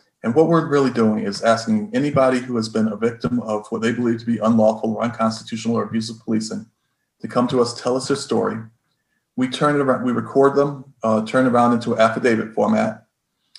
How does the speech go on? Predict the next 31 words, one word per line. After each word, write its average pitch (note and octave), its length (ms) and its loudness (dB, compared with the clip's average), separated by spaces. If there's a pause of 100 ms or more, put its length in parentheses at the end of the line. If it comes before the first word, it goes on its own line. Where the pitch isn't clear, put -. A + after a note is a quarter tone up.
(180)
and, A#2 260 4
um, A2+ 400 4
go A2+ 140 4
to A#2+ 80 0
them A#2 360 4
so - 180 -4
they A2 100 4
can A2 140 -2
sign A2+ 260 2
a, A#2 300 -2
swear A#2+ 340 2
and A#2+ 100 0
sign A#2 460 2
to - 80 -10
the C3 80 -4
truth A#2 240 -4
of A2+ 100 -2
the A2+ 200 0
affidavit. G#2+ 500 -2 (680)
We're B2+ 140 -6
packaging B2+ 400 2
those B2 220 2
and A#2+ 100 0
we're A#2 60 -2
submitting A2+ 340 2
them A2 200 2
to - 160 -10
the - 120 -4
Department - 360 -4
of - 40 -20
Justice. - 580 -10